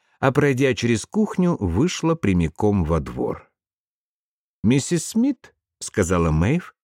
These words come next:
прикрывая глаза рукой. До тех пор, пока они не поженились, мы называли ее миссис Смит, поскольку нам и не предлагали называть ее как-то иначе. Полагаю, после свадьбы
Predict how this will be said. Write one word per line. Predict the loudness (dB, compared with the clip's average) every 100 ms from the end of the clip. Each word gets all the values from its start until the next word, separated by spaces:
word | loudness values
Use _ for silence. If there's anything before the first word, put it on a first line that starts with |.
| -4
прикрывая | -2 0 0 2 0
глаза | 0 0 0 0 -2
рукой. | -4 -6 -8 -8 -16 _ _ _ -8
До | -2 0
тех | 0 0
пор, | 0 2
пока | 0 2 2
они | 2 2
не | 0
поженились, | 0 0 2 0 0 -2 -2
мы | 0 0
называли | 0 0 0 0 0 0
ее | 0 -2 -2
миссис | 0 0 -2 -6 -8
Смит, | -8 -10 -10 -10 _ -20 _ _
поскольку | -2 -2 -2 -2 0
нам | 0 2 0
и | 0 0
не | 2 0
предлагали | 0 0 0 0 0 0
называть | -2 -2 -2 -2 0
ее | 0 0
как-то | 0 -4 -2 -2
иначе. | 0 2 2 0 -6 -10 -10 -16 _ _ _ _
Полагаю, | 0 2 2 2 2
после | 0 0 -2
свадьбы | 0 0 0 0 -2